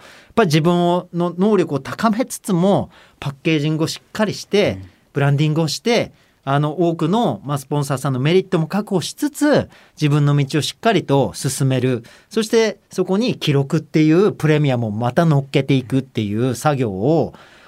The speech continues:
Speaker 1: 最も僕、上手にやった選手じゃないかなと思うんですよ。だから、なんか、このルックスも相まって、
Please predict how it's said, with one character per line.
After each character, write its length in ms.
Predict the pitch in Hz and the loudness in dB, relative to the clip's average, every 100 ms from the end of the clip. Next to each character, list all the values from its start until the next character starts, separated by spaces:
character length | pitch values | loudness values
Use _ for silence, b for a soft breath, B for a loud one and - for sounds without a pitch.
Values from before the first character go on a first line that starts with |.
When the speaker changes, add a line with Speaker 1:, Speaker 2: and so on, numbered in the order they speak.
| - | -4
Speaker 1:
最 480 | 147 175 _ 269 | -2 -2 _ 0
も 260 | 285 220 170 - | 2 2 0 -4
僕、 240 | 165 156 | -2 0
上 240 | 127 151 165 | 2 2 4
手 100 | 175 | 2
に 100 | 139 | 0
や 80 | |
っ 20 | 113 | -2
た 100 | 120 | -4
選 180 | - 135 | -2 -2
手 60 | |
じ 80 | 123 | -2
ゃ 40 | |
な 80 | 98 | -8
い 60 | 113 | -6
か 80 | 110 | -6
な 120 | 110 | -6
と 80 | 110 | -6
思 180 | 120 | -4
う 40 | 131 | -4
ん 60 | |
で 20 | 95 | -8
す 100 | - | -14
よ。 200 | 80 - b b b - | -16 -18 b b b -2
だ 80 | |
か 0 | |
ら、 60 | 175 | 2
な 120 | 185 | 2
ん 40 | 202 | 0
か、 120 | 139 | 0
こ 80 | 151 | 0
の 80 | |
ル 80 | 139 | 0
ッ 20 | |
ク 100 | 139 | 0
ス 120 | - 190 | 0 2
も 80 | |
相 180 | 165 180 | 4 2
ま 80 | 131 | 0
っ 60 | - | -6
て、 440 | - 110 98 82 | -4 -4 -4 -8